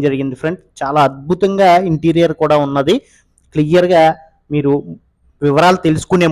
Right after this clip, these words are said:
ముందు, ఇలాంటి మీ ఇల్లు ఏదైనా అమ్ముకోవాలి అన్నా, అలాగే మీ ప్రాపర్టీ ఏదైనా అమ్ముకోవాలన్నా సరే, సైట్ కానీ, అలాగే పొలం కానీ, ఏదైనా మీ అపార్ట్మెంట్లోని ఫ్లాట్ కానీ, ఏది అమ్ముకోవాలన్నా సరే నన్ను సంప్రదించండి, నేను మీకు సపోర్ట్ చేసి పెడతాను.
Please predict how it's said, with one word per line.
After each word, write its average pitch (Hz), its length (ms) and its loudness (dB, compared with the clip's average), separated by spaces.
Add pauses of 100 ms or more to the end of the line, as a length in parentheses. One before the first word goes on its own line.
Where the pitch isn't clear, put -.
ముందు, 139 320 0 (560)
ఇలాంటి 196 420 0 (300)
మీ 170 200 0
ఇల్లు 185 220 2
ఏదైనా 180 300 2
అమ్ముకోవాలి 165 560 2
అన్నా, 165 200 0 (200)
అలాగే 160 280 -2
మీ 170 80 0 (120)
ప్రాపర్టీ 185 440 0 (120)
ఏదైనా 180 300 0
అమ్ముకోవాలన్నా 156 680 0
సరే, 147 180 2 (480)
సైట్ 170 380 2 (100)
కానీ, 165 300 2 (320)
అలాగే 160 220 2 (100)
పొలం 160 260 0 (100)
కానీ, 165 260 -4 (360)
ఏదైనా 196 380 4
మీ 180 140 -2
అపార్ట్మెంట్లోని 180 760 -2
ఫ్లాట్ 160 420 2
కానీ, 175 240 2 (320)
ఏది 185 240 4
అమ్ముకోవాలన్నా 175 760 0
సరే 156 180 2 (480)
నన్ను 143 240 -2
సంప్రదించండి, 147 800 -4
నేను 139 200 -2
మీకు 131 200 -6
సపోర్ట్ 147 320 -4
చేసి 143 240 -4
పెడతాను. 131 360 0